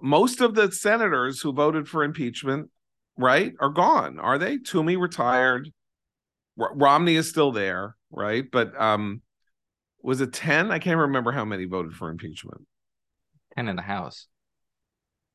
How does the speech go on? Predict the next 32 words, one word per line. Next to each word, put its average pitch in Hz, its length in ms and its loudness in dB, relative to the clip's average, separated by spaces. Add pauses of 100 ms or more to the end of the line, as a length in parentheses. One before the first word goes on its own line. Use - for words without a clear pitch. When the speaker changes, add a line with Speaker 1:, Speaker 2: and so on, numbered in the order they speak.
(140)
Speaker 1:
Was 127 140 -2
it 110 80 -6
ten 143 160 0
in 131 80 2
the 127 60 -2
House? 127 240 -2
I 151 100 4
can't, 139 260 0
anyway, 107 380 0
I, 104 300 0
I 117 60 -2
can't 139 200 -2
remember 101 220 0
what 92 120 -4
the 98 80 -8
numbers 76 320 -8
were, 92 140 -4
but 131 220 0
basically, 143 680 0 (320)
like, 135 280 4
you 294 60 2
know, 220 100 6
they 151 140 4
were 185 140 4
all 139 120 4
punished, - 600 -6 (140)
and 151 220 -4
they 175 80 0
weren't, 220 300 0
they 185 100 0
were 180 120 0
punished 214 680 -2